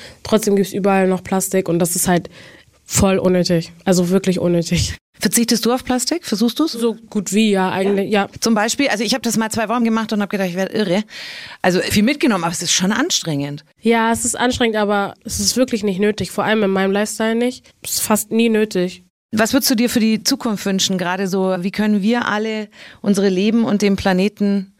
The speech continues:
Speaker 2: stärken oder einfach schöner machen und in einen besseren Zustand weitergeben?
Speaker 1: Ich glaube, viele Dinge müssten angesprochen werden und gehört werden. Ich glaube, dass noch nicht alle mit viel Reichweite die richtig benutzen und f-, helfen.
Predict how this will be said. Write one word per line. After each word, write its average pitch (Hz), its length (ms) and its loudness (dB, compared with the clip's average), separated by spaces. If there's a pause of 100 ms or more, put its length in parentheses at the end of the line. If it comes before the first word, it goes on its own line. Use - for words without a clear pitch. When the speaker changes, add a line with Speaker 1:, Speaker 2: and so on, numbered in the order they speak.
(120)
Speaker 2:
stärken 202 540 0
oder 185 180 -2
einfach 185 200 -4
schöner 196 300 0
machen 175 300 -2
und 175 160 -4
in 175 80 0
einen 180 80 0
besseren 180 340 0
Zustand 180 400 -2
weitergeben? 160 560 -2 (240)
Speaker 1:
Ich - 140 -2
glaube, 226 720 0
viele 240 320 -4
Dinge 226 240 0
müssten 214 320 -4
angesprochen 226 640 -2
werden 208 180 2
und 190 80 0
gehört 196 380 -2
werden. 214 240 0
Ich 208 80 -8
glaube, 185 260 -2
dass 180 300 -4
noch 190 160 0
nicht 190 260 -2 (320)
alle 208 240 4
mit 202 300 0
viel 220 240 0
Reichweite 202 560 -2
die - 240 -4
richtig - 320 -4
benutzen 220 500 -2
und 175 240 -4
f-, - 80 -8
helfen. 196 540 0